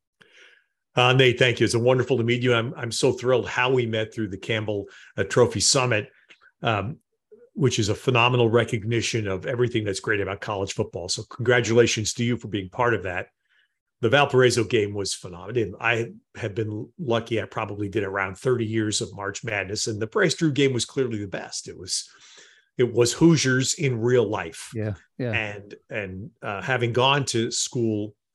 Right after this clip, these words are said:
Speaker 1: uh, undergraduate school in South Bend, while I was there and Digger Phelps was running a national program at Notre Dame,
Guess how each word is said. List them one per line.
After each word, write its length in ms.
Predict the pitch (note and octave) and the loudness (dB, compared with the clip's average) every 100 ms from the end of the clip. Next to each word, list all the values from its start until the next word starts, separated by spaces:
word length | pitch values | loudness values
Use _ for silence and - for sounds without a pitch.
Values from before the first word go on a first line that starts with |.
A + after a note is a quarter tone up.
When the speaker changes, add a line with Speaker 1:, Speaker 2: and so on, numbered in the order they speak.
| _ _ _ - | _ _ _ -14
Speaker 1:
uh, 120 | G#2+ | -6
undergraduate 600 | A2 C#3+ B2+ B2 G#2+ A#2+ | -2 0 2 2 2 0
school 260 | A#2+ B2+ A2+ | -2 -2 -2
in 80 | G#2+ | -2
South 340 | - G#2+ G2+ | -2 -2 -4
Bend, 420 | G#2+ B2 A2 G#2+ - | -4 -2 -4 -6 -12
while 280 | - G#2+ G#2+ | -6 -2 0
I 160 | G#2+ | 0
was 280 | A2+ A#2 F#2+ | 2 2 0
there 260 | G2 G#2+ A2 | -2 0 -2
and 120 | F#2+ | -2
Digger 240 | A#2 A#2+ | -4 -6
Phelps 480 | G#2 - A2 A2+ - | -8 -4 -4 -4 -4
was 140 | A#2+ G2+ | -4 -2
running 260 | A2 A2 | -4 -4
a 80 | G2+ | -6
national 520 | G2+ G#2 G#2 - A#2 | -6 -6 -6 -4 -6
program 500 | G2 - A#2 G#2+ G#2 | -4 -2 0 0 -4
at 80 | G#2+ | -4
Notre 260 | A2+ A2 G2+ | -2 -2 2
Dame, 380 | A#2+ A#2+ G#2+ | 2 2 0